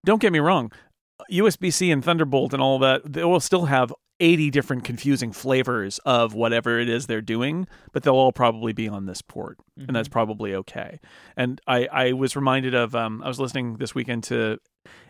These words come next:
Speaker 1: A T P from last week while I was mowing the lawn, and they were talking about the idea of, uh, wiring your house for Ethernet, which Casey is gonna do, and the,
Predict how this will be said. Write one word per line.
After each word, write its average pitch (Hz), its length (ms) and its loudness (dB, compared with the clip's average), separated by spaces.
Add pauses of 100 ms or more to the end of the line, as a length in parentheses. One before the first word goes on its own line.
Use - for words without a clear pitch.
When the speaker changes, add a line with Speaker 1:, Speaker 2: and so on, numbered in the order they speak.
(120)
Speaker 1:
A 143 120 4
T 139 160 -2
P 202 280 2
from 147 200 -2
last 123 320 -2
week 117 340 -4 (200)
while 131 160 -2
I 120 40 0
was 117 140 -4
mowing 135 200 0
the 123 60 -6
lawn, 123 520 -2
and 143 120 0
they 131 60 2
were 139 100 2
talking 131 360 0
about 110 400 -4 (640)
the 123 640 0
idea 131 380 4
of, 120 420 0
uh, 123 200 -2
wiring 151 320 2
your 139 100 -2
house 135 160 0
for 127 140 -4
Ethernet, 120 360 -2 (120)
which - 200 -6
Casey 127 320 -2
is 113 120 -6
gonna 107 220 -6
do, 104 280 -4 (460)
and 127 580 0 (340)
the, 139 500 2